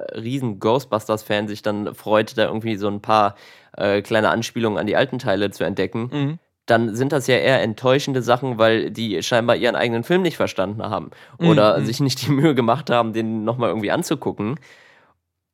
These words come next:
Speaker 2: Wir,
Speaker 1: Ähm,
Speaker 2: wir kennen
Speaker 1: und
Speaker 2: das ja aus dem Trailer, die kleinen, äh, Stay Puft Marshmallow-Männchen, die da im Supermarkt plötzlich aus den Marshmallows, äh, schlüpfen. Das ist so, das sind so insgesamt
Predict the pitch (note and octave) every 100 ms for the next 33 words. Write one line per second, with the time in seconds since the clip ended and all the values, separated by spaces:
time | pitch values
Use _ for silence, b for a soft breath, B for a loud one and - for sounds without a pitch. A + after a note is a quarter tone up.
0 | _ - A2+ A2+ F3 G3 A3+ A3 G3 F#3
1 | F#3 E3 - F#3+ G3+ G3 E3 - E3+ E3+
2 | E3+ D#3 B2 D#3+ - F3 F3+ F3+ F3 -
3 | D#3+ F3 - E3+ E3+ E3 D#3 A2 D#3+ F3
4 | F3+ D#3+ D#3+ E3 A#2 D#3 D#3+ F#3 E3 D#3+
5 | D#3+ _ E3+ D3+ D#3+ - D3 - D#3 D3+
6 | D3 F#2+ D3 D#3+ E3 D#3 D#3 - - A#2+
7 | D3+ C3+ A2+ - - - E3+ - D#3+ b
8 | b b b b - D#3 G3 - F#3 F#3+
9 | - E3+ F#3 G3 F#3+ _ _ _ _ -
10 | A3+ - F#3+ F3 F#3+ -